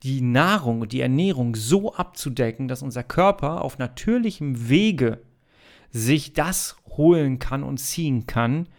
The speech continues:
was er braucht. So, und wenn du dann einen Dünndarm hast, der nicht mehr richtig funktioniert, wo die Aufnahme nicht mehr richtig da ist, dann kannst du mit deinem Arzt besprechen,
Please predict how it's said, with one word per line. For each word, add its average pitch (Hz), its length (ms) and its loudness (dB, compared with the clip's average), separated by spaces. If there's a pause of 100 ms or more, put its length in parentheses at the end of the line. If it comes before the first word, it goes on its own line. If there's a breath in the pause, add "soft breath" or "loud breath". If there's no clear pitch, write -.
(520 soft breath)
was 123 480 -6
er 135 140 -2
braucht. 127 720 0 (380)
So, 120 180 2
und 101 340 -8
wenn 170 140 0
du 180 60 -2
dann 156 220 -2
einen 127 300 -4
Dünndarm 151 440 -2
hast, 139 220 -4
der 135 80 -8
nicht 131 160 -10
mehr 135 180 -4
richtig 127 280 -12
funktioniert, 131 640 -4
wo 135 60 -6
die 135 140 -8
Aufnahme 139 540 -6
nicht 127 200 -12
mehr 131 120 -12
richtig 127 300 -14
da 131 260 -4
ist, 135 160 -8 (360 loud breath)
dann 190 280 0
kannst 170 360 0
du 143 180 -6 (280 loud breath)
mit 170 200 2
deinem 143 300 0
Arzt 127 360 -4
besprechen, 127 760 -4